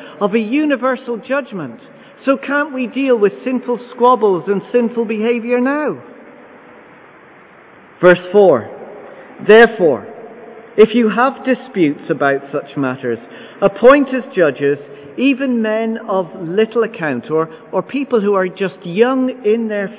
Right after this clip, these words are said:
faith, "who can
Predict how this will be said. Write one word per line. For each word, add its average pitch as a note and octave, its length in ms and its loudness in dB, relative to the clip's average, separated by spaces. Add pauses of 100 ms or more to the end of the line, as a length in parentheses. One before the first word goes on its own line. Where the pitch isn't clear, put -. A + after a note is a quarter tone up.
(120)
faith, E3 220 -4 (2750)
"who D#3+ 100 0
can D#3 240 -2